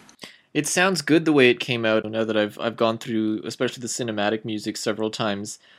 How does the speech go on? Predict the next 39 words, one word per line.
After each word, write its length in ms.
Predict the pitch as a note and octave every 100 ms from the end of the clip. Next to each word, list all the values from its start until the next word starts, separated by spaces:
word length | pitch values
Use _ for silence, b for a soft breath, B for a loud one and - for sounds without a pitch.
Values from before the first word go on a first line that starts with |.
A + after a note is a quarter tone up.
| b b
it 160 | C3+
feels 260 | - F#3 D3
good 240 | - D#3+
hearing 640 | D#3 - D#3 E3 E3 D#3+ -
the 160 | B2+ B2
themes 480 | - C3 C3+ C3+ C3
that 160 | A#2+
I'm 100 | A2+
familiar 480 | A2+ A#2+ A2+ B2 C#3
with 240 | C3+ C#3
or 60 | A#2+
hearing 340 | - C3 B2+
fragments, 640 | B2 - A2 A#2+ B2+ C3 C3+
but 220 | - A2
hearing 300 | - B2 A#2+
it 100 | F#2
developed 560 | B2 A2 A2 A2 - -
further. 640 | - A2 A2+ A#2+ C#3+ D3+ -
Um, 320 | G2+ G2 G2+
I, 140 | G#2
you 140 | - A2+
know, 100 | G#2
I 60 |
appreciated 520 | G#2 A#2 A#2 A#2+ G#2+ G#2
that 100 | G#2
it 80 |
wasn't 400 | - G2+ G#2+ G#2 - _ -
just 440 | - G#2+ - - - _ _ _ _ A#2
verbatim 680 | A#2 G#2+ A2+ A2 G#2+ G#2
quotations 840 | G2+ A2+ G#2+ - G#2 - A2+ G#2 G#2
from, 480 | - G#2 G2 G2+ - b b
from 160 | - A#2
the 80 | A2
previous 380 | A#2+ A2+ A2 G#2+
scores, 540 | - G#2+ A2 C3+ D3 b b
especially 440 | B2 - E3 D#3+ D3+
because 340 | B2+ C3 A2+
now 280 | A#2 A#2 A2+
these 300 | A#2 A2+ A2+